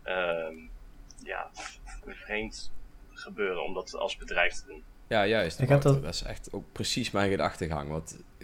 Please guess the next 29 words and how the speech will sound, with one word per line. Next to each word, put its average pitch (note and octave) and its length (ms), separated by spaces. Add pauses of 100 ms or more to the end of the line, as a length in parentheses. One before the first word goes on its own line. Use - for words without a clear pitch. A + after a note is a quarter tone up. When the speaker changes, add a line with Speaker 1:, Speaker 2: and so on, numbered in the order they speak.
(640)
Speaker 2:
vooral A2 280
startende A2 520
mensen F#2 300
kan F#2+ 140
ik G2+ 60
het - 100
heel G2+ 140
goed F#2+ 120
bij F#2 120
begrijpen, F#2+ 440
maar D#2 180
je, E2+ 200
zij F#2 260
kunnen F#2+ 200
makkelijk G#2 320
een F2+ 80
publisher A#2 400
zoeken E2 240
hiervoor. D2 340 (1300)
Speaker 3:
Ik C#3 180
heb C#3+ 160
zelf C#3+ 320
daar C#3+ 120
altijd C#3 280
een C3 140
beetje C3+ 320
een, B2+ 240
een, B2 200
ehm, B2 380